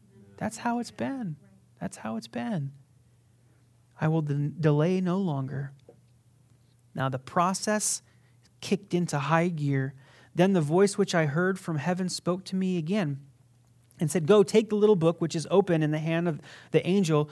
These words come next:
who stands on the sea and on the earth." So I went to the angel and said to him, "Give me the little book, angel." And he said to me, "Take it and eat it." Could you imagine, you know? "Hey,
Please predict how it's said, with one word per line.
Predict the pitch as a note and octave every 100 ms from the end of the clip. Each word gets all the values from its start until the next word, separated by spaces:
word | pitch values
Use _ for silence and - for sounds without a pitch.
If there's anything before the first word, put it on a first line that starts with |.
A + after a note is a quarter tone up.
| -
who | - D3
stands | - F3 F3 D#3+
on |
the | D3+
sea | C#3 - F3
and | C#3+
on | C#3
the | D3
earth." | G3 F3 C#3+ - _ - -
So | - E3
I |
went | D#3 F3
to | F#3
the | -
angel | D3 C#3+ E3 D3
and | C3+ - - _
said | - - G3+
to | G3+
him, | C#3 C#3 D3+ - _ _ _ _ _ _ _ _ _ _ -
"Give | A3+
me | C4
the | B3+
little | B3+ A3+
book, | E3 A#3+ D3+
angel." | E3 E3 E3 E3+ - _ _ _ -
And | D#3+
he |
said | D3+ G#3+ G#3+
to |
me, | F3 E3+
"Take | - D#4+ D#4
it | F#3+ - - -
and | D3+ D#3+
eat | C#4+ C#4
it." | - - _ _ _ _ _ - _ -
Could | F3
you | F#3 A3
imagine, | D#3+ C#3+ C#3+ D#3+ D#3+ D#3+ _
you | D#3 D#3
know? | D#3+ E3 - _ - - _ - _ _ _ -
"Hey, | C4+ C#4